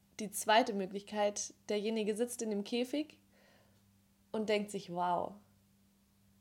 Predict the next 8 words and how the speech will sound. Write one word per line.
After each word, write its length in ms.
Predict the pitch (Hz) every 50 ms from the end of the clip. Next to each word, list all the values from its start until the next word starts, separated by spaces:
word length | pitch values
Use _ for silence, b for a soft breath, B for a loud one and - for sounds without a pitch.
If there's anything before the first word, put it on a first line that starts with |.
| _ _ _ _ _ _ - _ _ - -
die 80 | 202
ist 260 | 190 180 180 - -
so 120 | - 254 262
frei, 680 | 262 - - - 220 214 208 196 196 202 220 233 254 262 - - _ _ _ _ _ _ _ _ _ _ _ _ _ _ _ _ _
das 160 | - 190 - -
möchte 280 | 185 180 180 - -
ich 180 | - - - -
auch. 300 | 165 160 - - -